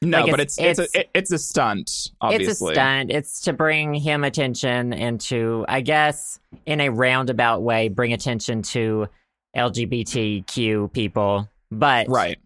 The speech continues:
Speaker 2: I mean, we all know what it really is. But it's, that doesn't make it horrible.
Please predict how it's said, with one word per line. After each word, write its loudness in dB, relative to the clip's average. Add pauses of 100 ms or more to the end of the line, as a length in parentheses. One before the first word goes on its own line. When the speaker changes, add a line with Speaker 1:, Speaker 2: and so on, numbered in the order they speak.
Speaker 2:
I 0
mean, 0
we 2
all 2
know 0
what 0
it 0
really -2
is. -4
But -2
it's, 0
that 0
doesn't 2
make 0
it 0 (420)
horrible. 2